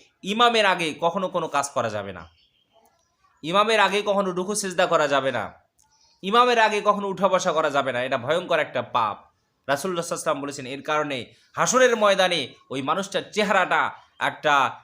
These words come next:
গাধার চেহারায় পরিণত করে দেওয়া হবে, নাউজুবিল্লাহ।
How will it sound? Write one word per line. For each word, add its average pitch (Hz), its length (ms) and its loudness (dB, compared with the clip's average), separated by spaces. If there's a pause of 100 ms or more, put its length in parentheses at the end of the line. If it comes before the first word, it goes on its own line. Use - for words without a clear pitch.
(140)
গাধার 214 600 4
চেহারায় 180 400 0
পরিণত 160 320 -6
করে 123 200 -6
দেওয়া 113 180 -2
হবে, 92 320 -12
নাউজুবিল্লাহ। 101 640 -8